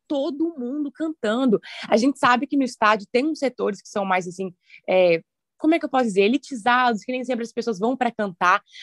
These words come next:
mas no jogo de ontem tava todo mundo cantando em qualquer estádio, qualquer idade, gênero, que for, tava todo mundo ali pra poder aproveitar, então foi lindíssimo de ver, como eu falei, pra mim entra no top três experiências de estádio,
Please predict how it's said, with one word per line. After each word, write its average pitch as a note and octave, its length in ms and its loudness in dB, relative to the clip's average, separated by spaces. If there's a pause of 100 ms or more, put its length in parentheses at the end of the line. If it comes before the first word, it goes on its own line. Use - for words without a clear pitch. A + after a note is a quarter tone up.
(140)
mas C#4 180 4
no D#4+ 100 0
jogo D#4 260 0
de A#3+ 100 -4
ontem C#4 140 -4
tava D#4 220 -6 (200)
todo C#4+ 480 0
mundo C#4+ 320 -6
cantando C#4 500 -8
em C#4+ 60 -6
qualquer C4 400 -4
estádio, A3 640 0
qualquer A#3 320 -2
idade, G3+ 580 -2 (260)
gênero, A3+ 480 2
que F4+ 140 -4
for, C4+ 260 -4
tava B3 240 -4 (120)
todo B3+ 220 2
mundo C4+ 180 0
ali A#3+ 160 0
pra A3+ 160 -6
poder G#3 220 -4
aproveitar, F#3 600 -4
então G#3+ 220 -4
foi B3+ 240 0 (320)
lindíssimo B3+ 580 2
de F#3 100 -4
ver, E3+ 280 2
como G3+ 180 0
eu G3+ 80 0
falei, F#3+ 380 0 (280)
pra D4+ 160 2
mim D#4 260 0
entra D#4 200 -6
no C#4 140 -8
top B3+ 280 -4
três A3 280 -6
experiências F#3+ 480 -6
de F3+ 60 -10
estádio, F3 440 0